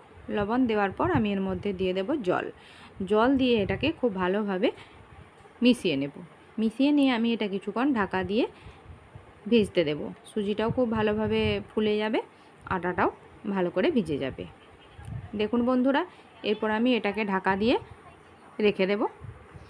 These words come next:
এখানে আমি সবজি নিয়েছি, আলু নিয়েছি, বাঁধাকপি নিয়েছি, আপনারা চাইলে গাজর ক্যাপসিকামও দিতে পারেন। আর নিয়েছি একটুখানি কুচনো কাঁচা লঙ্কা। এইবার দেখুন,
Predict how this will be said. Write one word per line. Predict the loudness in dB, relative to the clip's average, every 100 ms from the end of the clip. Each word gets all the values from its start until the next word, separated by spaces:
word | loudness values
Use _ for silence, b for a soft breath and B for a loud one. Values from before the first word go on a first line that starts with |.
| B B B -20 -8
এখানে | -2 2 4
আমি | 2
সবজি | 2 0 2 4
নিয়েছি, | 6 4 2 2
আলু | 4 4 4
নিয়েছি, | 4 2 2
বাঁধাকপি | 2 2 0 -2 0
নিয়েছি, | 0 0 0 -2
আপনারা | -2 -2 -4
চাইলে | -2 -2 -2
গাজর | -2 0 0 -2
ক্যাপসিকামও | -4 -6 -8 -6 -4
দিতে | -4 -4
পারেন। | -4 -2 -4 -8 B B -6
আর | 0
নিয়েছি | 2 2 0
একটুখানি | -4 -4 -4 -2
কুচনো | -2 -2 -2 0
কাঁচা | 0 2 0
লঙ্কা। | 0 -4 -8 -14 -16 -20 -20 -20 -20 -20 -20 -20 -20 -20 -20 -20 -20 B B B B 0
এইবার | 4 6 6
দেখুন, | 4 4